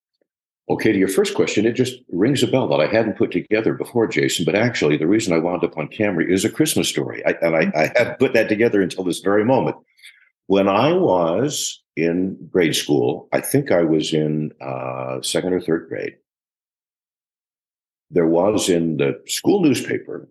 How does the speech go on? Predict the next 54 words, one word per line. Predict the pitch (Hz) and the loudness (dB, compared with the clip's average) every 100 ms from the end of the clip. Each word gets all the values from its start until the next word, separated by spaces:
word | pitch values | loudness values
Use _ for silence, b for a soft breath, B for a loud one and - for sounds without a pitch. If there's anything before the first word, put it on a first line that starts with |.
| _ | _
Plymouth | 113 131 120 | 0 2 0
School | - 90 78 | 0 0 0
News, | 69 58 65 - | 0 0 0 0
we | 80 | 0
had | 85 69 | 2 0
a, | - 80 | 0 -2
we | 80 147 | -2 -2
had | 147 - | -2 -6
the | - - 82 | -8 -6 -2
Christmas | 165 139 113 90 | 0 0 0 0
edition | 85 80 - 67 | 0 0 -2 -6
of | |
the | 60 - - | -10 -10 -4
Plymouth | 78 65 | -4 -4
School | - 60 55 | -6 -8 -10
News, | - - - | -14 -14 -6
and | 78 | 0
that's, | 90 95 - - B B _ _ - | 0 0 -2 -4 B B _ _ 0
as | 113 69 | 0 2
a | - | 0
second | 110 90 76 | 2 0 0
grader, | 78 71 69 - 62 67 | 2 2 0 -4 -4 0
I | 69 65 - | 0 -2 -2
offered | 71 - 67 | -2 0 -2
my | 67 67 | 0 -2
first | 69 65 - | -2 -4 -2
Christmas | - - 69 - | -2 -2 -2 -4
story | 57 50 50 | -4 -6 -8
that | 55 | -6
I | 57 | -6
wrote. | 50 52 | -4 -2
And | 87 | 2
it | 107 | 2
was | 90 | 2
pretty | - 87 | 0 0
much | 78 - B B | 0 0 B B
a | 92 | 0
retelling | 92 98 - 95 85 76 | 2 2 2 2 2 0
of | 64 | 0
the | |
Nativity, | 69 - 87 73 76 | -2 0 0 2 2
and | 73 | 2
it | 67 | 0
was | 67 | 0
a | - | -2
pretty | - 98 76 | 0 0 2
star | - 71 69 | 0 0 0
'cause | 76 | 0
I | 69 | -2
couldn't | 73 80 73 | 0 -2 -2
spell | - 73 64 | -4 -2 -2
beautiful. | 69 65 64 71 - B B B - | -4 -4 -2 -4 -4 B B B -2
And, | 78 69 71 | 0 2 0
uh, | - 69 | -2 -4